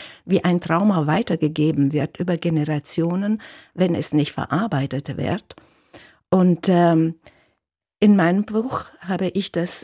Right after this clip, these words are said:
äh, gemacht auf meine Weise, literarisch. Und, ähm,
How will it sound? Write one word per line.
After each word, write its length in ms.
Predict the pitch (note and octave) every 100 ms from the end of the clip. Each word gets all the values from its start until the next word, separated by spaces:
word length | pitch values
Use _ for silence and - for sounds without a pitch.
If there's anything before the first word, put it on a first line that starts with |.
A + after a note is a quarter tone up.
| G3
äh, 320 | F3+ E3 D#3
gemacht 800 | F3 D#3+ D#3 G3 - - - -
auf 200 | F3+ E3
meine 420 | D#3+ D#3+ D3 F3 G3
Weise, 520 | G3 A3+ B3+ C4 C4+
literarisch. 1000 | F3+ - C#3+ B2+ B2+ D#3 A3 C#4 - - - - - - _ _ _ _ _
Und, 420 | G#3+ G3+ F#3 - -
ähm, 500 | G3 F#3 E3+ E3+